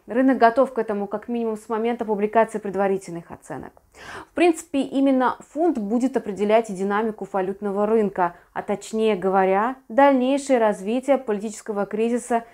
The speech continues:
в Соединённом Королевстве. Если правительство Ли Страс всё же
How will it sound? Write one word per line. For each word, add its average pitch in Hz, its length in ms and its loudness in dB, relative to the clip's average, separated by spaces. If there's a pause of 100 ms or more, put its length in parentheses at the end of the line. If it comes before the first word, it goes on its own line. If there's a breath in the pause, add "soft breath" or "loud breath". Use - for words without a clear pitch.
(100)
в - 80 -20
Соединённом 208 560 2
Королевстве. 185 680 0 (580 loud breath)
Если 240 540 2
правительство 233 840 0
Ли 247 200 -2
Страс 226 520 2
всё 247 300 0
же 180 300 -4